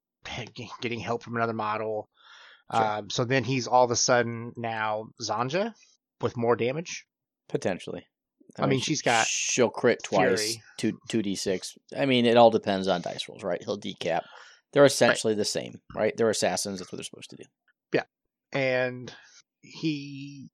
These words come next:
Speaker 1: he just, he just kills shit. He kills shit good. Uh, we've talked about the models that do that before. Um, but the, the good thing about him is also when you're getting that avatar bonus,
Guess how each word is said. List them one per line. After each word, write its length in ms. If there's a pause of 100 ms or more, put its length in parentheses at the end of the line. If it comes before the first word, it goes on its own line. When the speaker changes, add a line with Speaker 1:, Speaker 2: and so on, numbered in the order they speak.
(120)
Speaker 1:
he 320
just, 320
he 140
just 220
kills 200
shit. 180 (100)
He 140
kills 200
shit 180
good. 180 (480)
Uh, 280
we've 120
talked 200
about 200
the 60
models 240
that 100
do 120
that 160
before. 480 (920)
Um, 500 (480)
but 160
the, 100
the 260
good 160
thing 120
about 260
him 140
is 120
also 300
when 160
you're 80
getting 220
that 120
avatar 460
bonus, 580